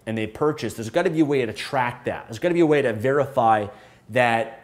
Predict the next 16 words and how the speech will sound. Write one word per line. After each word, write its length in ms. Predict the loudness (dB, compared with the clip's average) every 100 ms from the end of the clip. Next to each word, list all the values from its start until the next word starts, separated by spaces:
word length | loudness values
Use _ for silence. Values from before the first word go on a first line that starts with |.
| 0
that 280 | 2 2
person 360 | 0 -2 -2 -8
purchased 520 | -2 0 0 -2 -6
because 260 | -8 -6 -4
of 120 | -4
you 340 | 0 2 2
so 160 | 0 -4
that 180 | -6 -6
you 160 | -6
can 140 | -6 -6
get 160 | -8
compensated 680 | -6 -6 -6 -6 -6 -4 -6
for 260 | -4 -2 -2
that. 280 | -4 -10 -18 -20 -20 -12
And 120 | -8 -2
so 520 | 2 4 2 -2 -16